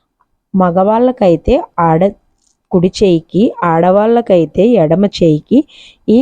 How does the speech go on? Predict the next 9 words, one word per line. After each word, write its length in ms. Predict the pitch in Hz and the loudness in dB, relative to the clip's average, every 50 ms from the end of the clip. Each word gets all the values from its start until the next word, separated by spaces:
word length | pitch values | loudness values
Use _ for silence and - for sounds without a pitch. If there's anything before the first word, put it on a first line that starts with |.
| 254 - 233 | 0 -2 -4
కంకణాలు 580 | 196 180 - - 190 185 180 175 175 175 175 165 | -4 -4 -4 -2 -2 0 2 2 2 2 2 2
అనేవి 320 | 160 160 160 160 156 220 - - - | 2 2 2 2 0 -2 -2 -2 -2
కట్టాలి. 560 | 175 156 - - 165 160 151 147 151 180 254 330 370 - _ _ _ _ _ _ _ _ _ _ _ _ _ _ _ _ _ _ _ _ - | -4 -4 -4 -4 -2 -2 0 0 2 2 2 0 0 -4 _ _ _ _ _ _ _ _ _ _ _ _ _ _ _ _ _ _ _ _ -2
ఇలా 240 | 214 208 226 262 330 - - - 196 214 220 | 0 0 0 -2 -2 -6 -12 -6 -2 0 0
ఈ 20 | 247 247 226 | 2 2 2
విధంగా 440 | 208 175 185 180 175 170 165 185 226 247 - 233 | 0 0 0 0 0 0 0 0 0 -2 -2 -2
కంకణాలు 600 | 202 170 165 - 196 175 170 175 185 196 190 180 | -2 -2 -2 -2 -2 -2 0 0 0 2 0 0
అనేవి 340 | 170 165 165 165 160 196 220 - - | 0 0 0 0 0 -2 -2 -4 -4
కట్టేసుకున్నాక, 1040 | 165 - - 165 160 165 - - - - 165 160 156 156 156 156 _ - 220 294 | -6 -4 -2 -2 -2 -2 -4 -8 -8 -4 -4 -2 -2 -2 -4 -4 _ -4 -4 -4